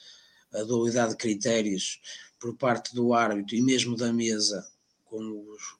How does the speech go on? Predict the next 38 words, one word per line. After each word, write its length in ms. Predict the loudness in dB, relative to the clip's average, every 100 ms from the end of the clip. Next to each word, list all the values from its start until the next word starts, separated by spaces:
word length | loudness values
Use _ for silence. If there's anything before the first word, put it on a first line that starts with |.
| -10
com 160 | -2
os 120 | 2
suplentes 600 | 2 0 -4 -2 -4 -6
do, 220 | -6 -4 -4
do 120 | -4
Vitória 480 | -6 -2 -4 -2 -6
foi, 280 | -6 -6
foi 200 | -4 -2
gritante, 520 | 0 0 0 -2 -2 0
via-se 360 | 2 8 8
a 40 | 8
olho. 420 | 0 0 -2 -4
De, 340 | -8 -8 -10 -10 _ -20 -18 -20 -4
basta 240 | 0 2 4
ver 120 | 2
que 60 |
o 20 | 2
Vitória 260 | 4 6
no 120 | 6
jogo 300 | 6 6 4
todo 320 | 2 0 0 -2
teve 200 | -2 -2
um, 160 | -2 -4
um, 280 | -2 0 0
apenas 380 | 0 2 2 2
um 140 | 2
livre 240 | 2 0
de, 400 | -4 -6 -6 -6 -8
de 100 | -4
nove 220 | -2 0
metros, 380 | -2 -4 -12 -18 _ -20 -18 -16 -16 -18 -20 _ -6
ah, 380 | -2 0 0 -2 -8 _ -8
enquanto 500 | -4 0 0 0 -2
o 440 | -2 -2 -4 -6
Boa 280 | -2 0 2
Hora 140 | 2
teve, 300 | 2 -2 -4
teve 280 | -4 -4 -4